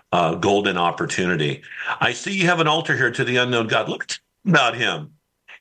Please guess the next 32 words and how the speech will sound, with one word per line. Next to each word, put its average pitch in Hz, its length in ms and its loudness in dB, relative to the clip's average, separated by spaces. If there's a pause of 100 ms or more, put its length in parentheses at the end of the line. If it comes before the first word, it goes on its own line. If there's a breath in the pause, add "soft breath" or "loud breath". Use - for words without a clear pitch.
And 131 180 2
not 208 140 2
only 233 220 0
that, 117 420 2 (100)
notice 185 320 0
how 196 140 2
he 151 100 2
launches. 95 640 0
He 131 140 -2
doesn't 202 260 2
go 156 140 4
right 123 460 0
to 175 140 2
the 165 80 2
gospel, 190 680 -2 (300)
but 123 100 2
he 117 40 2
starts 131 300 0
with - 160 -4
creation. 92 680 0
He 98 140 -2
talks 135 240 -2
about 101 300 0
origins. 87 580 0 (340 loud breath)
He's 120 220 2
being 151 240 2
sensitive 131 600 0
to 113 160 0
something 127 400 0
that 104 120 0
the 104 60 0
Greeks 101 460 0